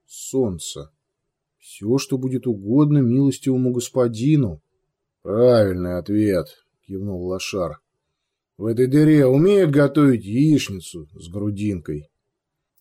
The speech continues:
«Конечно». «Из четырёх яиц, скотина». Маркус плюнул в трактирщика, не попал, правда. Тупой грядиец сумел увернуться. Выругался и вернулся в комнату, громко хлопнув за собой дверью.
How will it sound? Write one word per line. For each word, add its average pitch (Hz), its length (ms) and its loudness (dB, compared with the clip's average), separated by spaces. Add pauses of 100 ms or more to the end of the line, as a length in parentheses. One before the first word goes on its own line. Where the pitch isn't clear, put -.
(100)
«Конечно». 113 680 -4 (540)
«Из 85 160 -12
четырёх 117 560 0
яиц, 117 380 2
скотина». 90 880 -8 (1000)
Маркус 123 400 -2
плюнул 123 320 -2
в - 80 -18
трактирщика, 107 720 -2
не 101 120 -8
попал, 151 520 -2
правда. 139 480 0 (340)
Тупой 151 320 0
грядиец 135 460 0
сумел 131 420 -2
увернуться. 120 680 -2 (480)
Выругался 123 560 4
и - 20 0
вернулся 117 400 0
в - 60 -20
комнату, 147 440 0
громко 113 380 -2
хлопнув 120 480 -2
за 95 60 -10
собой 101 400 -4
дверью. 90 500 -6